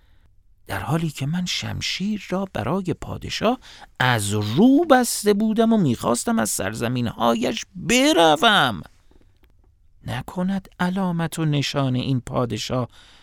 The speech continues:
برای نشان دادن قدرت خودش نیست، بلکه برای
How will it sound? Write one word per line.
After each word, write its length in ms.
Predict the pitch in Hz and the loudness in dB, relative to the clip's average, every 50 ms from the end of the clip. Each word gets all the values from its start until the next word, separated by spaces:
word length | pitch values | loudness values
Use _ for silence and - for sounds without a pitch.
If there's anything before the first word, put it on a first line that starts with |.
| - _ _ - - | -20 _ _ -6 0
برای 440 | 117 143 131 131 131 127 123 131 123 | 2 2 4 4 2 0 0 0 2
نشان 460 | 120 123 120 - - 131 131 123 113 | 2 2 2 2 0 0 0 0 2
دادن 440 | 123 120 117 113 120 117 117 117 113 - - | 2 2 2 2 0 0 0 0 -2 -2 -2
قدرت 460 | 123 120 - 107 113 117 110 - 110 | -2 -2 -2 -2 -4 -4 -4 -4 -6
خودش 540 | - 101 117 117 107 - 113 104 - - - | -6 -6 -4 -4 -4 -2 -4 -4 -4 -4 -4
نیست، 340 | 101 95 92 - - - - - - - - _ _ - _ _ _ - - _ _ - _ _ _ _ _ - | -4 -4 -4 -6 -8 -14 -16 -20 -20 -20 -20 _ _ -20 _ _ _ -20 -20 _ _ -20 _ _ _ _ _ -6
بلکه 340 | 139 143 135 - - - 147 | -4 -4 -4 -4 -4 -6 -4
برای 520 | - 135 131 131 143 151 147 - - 143 | -4 -4 -4 -4 -4 -6 -8 -8 -10 -10